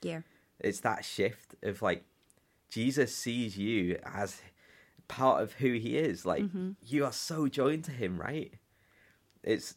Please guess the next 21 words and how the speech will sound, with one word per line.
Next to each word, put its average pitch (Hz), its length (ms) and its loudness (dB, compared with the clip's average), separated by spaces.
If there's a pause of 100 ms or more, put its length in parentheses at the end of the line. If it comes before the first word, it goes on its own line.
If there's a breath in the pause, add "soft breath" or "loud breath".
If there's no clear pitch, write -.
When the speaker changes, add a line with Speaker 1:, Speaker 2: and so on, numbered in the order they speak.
Speaker 2:
it's 104 220 0
just 131 220 0
wild. 107 460 2
But - 140 2
I 110 40 -2
think 120 240 -4
if 117 140 -2
we, 120 140 -4 (100)
if 110 140 2
we 127 80 0
Speaker 1:
<laughs> - 80 -8
Speaker 2:
can 117 100 -4
get 113 240 -2
that 110 320 -2 (580 soft breath)
into 123 380 2
our 101 140 6
souls 98 500 4
and 92 80 -2
into 98 260 -4 (160)
our 90 160 4
spirits, - 840 0